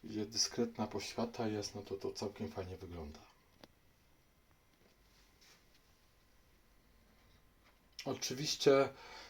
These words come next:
moc światła to też możemy indy-, indywidualnie sobie ustalić. E,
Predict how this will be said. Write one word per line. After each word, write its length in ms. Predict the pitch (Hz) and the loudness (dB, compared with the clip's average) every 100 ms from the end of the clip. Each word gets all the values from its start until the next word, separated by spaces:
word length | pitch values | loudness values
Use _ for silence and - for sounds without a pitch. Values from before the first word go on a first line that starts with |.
| - | -6
moc 300 | 123 139 - | 2 2 2
światła 600 | - - 135 139 - 139 139 | 0 4 6 6 6 6 6
to 160 | 127 | 4
też 260 | 120 131 - | 4 2 4
możemy 320 | 120 123 123 | 4 6 6
indy-, 320 | 120 117 113 - | 6 6 4 2
indywidualnie 800 | 139 131 120 113 117 127 135 113 | -2 2 6 6 8 8 8 6
sobie 280 | - 107 117 | 4 2 4
ustalić. 720 | 113 - 117 107 107 117 - - - - - - - - | 4 2 2 2 2 0 -4 -14 -18 -16 -14 -16 -10 0
E, 920 | 110 113 113 117 117 117 120 120 | 6 8 10 10 8 8 8 8